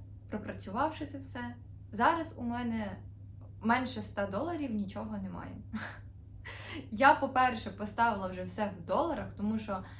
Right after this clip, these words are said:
я розумію, що в гривні просто зараз немає ніякого сенсу заробляти. По-друге, я розумію свою цінність, я розумію цінність того, що я доношу людям, я розумію цінність своєї праці, своїх знань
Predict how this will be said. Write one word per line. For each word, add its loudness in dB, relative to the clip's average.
я 2
розумію, 2
що -4
в -6
гривні -2
просто -4
зараз -8
немає 2
ніякого -2
сенсу -6
заробляти. -2
По-друге, 2
я 6
розумію 2
свою -2
цінність, -2
я -4
розумію 0
цінність -2
того, 0
що -4
я 0
доношу -2
людям, -2
я 4
розумію 2
цінність 0
своєї 0
праці, 0
своїх -4
знань -4